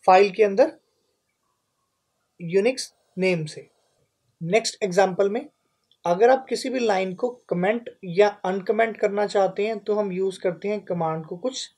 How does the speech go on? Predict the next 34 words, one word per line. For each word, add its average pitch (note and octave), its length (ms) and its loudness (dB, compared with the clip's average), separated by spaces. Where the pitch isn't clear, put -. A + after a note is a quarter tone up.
इस G#3+ 200 -2
तरह D#3+ 220 -2
से। D3+ 220 -16
Comment G#3 320 0
का C4 120 2
मतलब G#3+ 360 2
होता F#3+ 200 2
है G#3+ 60 4
कि A#3 240 -6
आप F#3 300 -2
किसी G3+ 220 -8
भी B3 100 -2
लाइन G3+ 320 0
के G#3 100 0
आगे G3 240 2
जब G3+ 220 -2
has G3+ 180 4
symbol G3+ 400 -2
को G#3 260 -4
ऐड D#3+ 280 -2
कर G3 140 2
देंगे, G3 360 -2
वो F3 180 6
line G3 380 2
कहलाएगी G#3 560 2
comment E3 380 -6
line। G3 320 -4
अगर F3+ 240 4
आप A#3+ 180 4
has G#3 160 2
symbol G#3+ 340 -2
को A#3 200 4
हटा E3+ 320 4
देंगे, A3 340 0